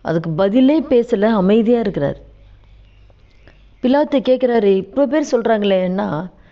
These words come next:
அதுக்கும் பதில் சொல்லல. ஆண்டவர் தெய்வம் தான் இந்த உலகத்துல மனுஷனாய் பிற-, ம-, மனுஷகுமாரனாய் பிறந்து, அப்ப அவர் எத்தனை பாடுகள், அவமானங்கள், வேதனைகள் மத்தியில அவர் கடந்து வராரு.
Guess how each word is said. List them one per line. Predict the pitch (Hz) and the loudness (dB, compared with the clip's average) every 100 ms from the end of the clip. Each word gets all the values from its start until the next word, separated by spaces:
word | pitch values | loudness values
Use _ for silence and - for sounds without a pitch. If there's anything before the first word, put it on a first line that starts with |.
| _ | _
அதுக்கும் | - 165 165 190 | -4 -2 0 0
பதில் | 151 151 | 0 -2
சொல்லல. | - - - - _ - 160 165 - - - - - - - - _ _ _ - _ _ _ - - - - - - - - - _ | -6 -10 -12 -18 _ -20 -20 -20 -20 -20 -20 -20 -20 -20 -20 -20 _ _ _ -20 _ _ _ -20 -20 -20 -20 -20 -20 -20 -20 -20 _
ஆண்டவர் | - 139 151 160 160 - - - 147 | -10 -6 -2 -2 -2 -4 -10 -14 -2
தெய்வம் | 156 165 180 | 2 2 2
தான் | 160 170 131 - - | 0 -2 -4 -6 -8
இந்த | 82 139 | -4 0
உலகத்துல | 160 175 185 175 | 0 0 0 -2
மனுஷனாய் | 151 151 - 165 165 160 | -2 -4 -2 -2 -2 -2
பிற-, | 156 156 151 | -4 -2 -2
ம-, | 143 - - - - - | -4 -6 -16 -20 -16 -6
மனுஷகுமாரனாய் | 156 170 170 160 160 165 175 | -4 -2 -2 0 0 0 -2
பிறந்து, | 160 151 156 131 143 - - _ _ - - - - | -2 -2 -2 -2 -4 -6 -14 _ _ -20 -20 -20 -8
அப்ப | 175 170 | -6 -2
அவர் | 202 196 | 0 0
எத்தனை | 170 - 254 247 254 | -2 -2 0 2 0
பாடுகள், | 254 196 202 208 208 202 | 0 0 2 2 2 2
அவமானங்கள், | 185 196 196 196 196 190 196 | 0 0 2 0 0 0 0
வேதனைகள் | 180 185 196 196 196 180 | 2 0 2 0 0 0
மத்தியில | 175 208 196 | -2 0 0
அவர் | 170 | 0
கடந்து | - 151 165 147 | -2 -2 -2 -2
வராரு. | 139 143 | -2 -6